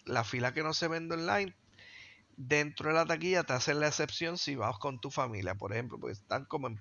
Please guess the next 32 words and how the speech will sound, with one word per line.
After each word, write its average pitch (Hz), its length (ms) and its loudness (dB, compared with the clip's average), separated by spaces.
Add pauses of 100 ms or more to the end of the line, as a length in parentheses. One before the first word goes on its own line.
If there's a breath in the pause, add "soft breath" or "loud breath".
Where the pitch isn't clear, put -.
pares, 117 320 4 (600 loud breath)
la, - 280 2
las 117 220 0
sillas 123 280 0
te 151 80 0
las 147 120 4
venden 147 240 -2
en 110 160 -2
pares, 104 320 0 (720 soft breath)
¿verdad? 113 340 0
Y 185 80 4
a 127 40 2
lo 117 80 -2
mejor 117 180 -2
siempre 143 340 0
hay 131 100 0
una 135 160 0
de 127 80 0
por 127 160 -2
medio, 98 420 -4
pero 110 160 -6
a 110 40 -4
lo 110 80 -2
mejor 120 160 -6
si 120 140 -4
tú 123 120 -2
eres 123 120 -2 (140)
un, 123 240 -12
un 127 140 -14
grupo 127 320 -4
de 123 100 0
cuatro, 143 460 0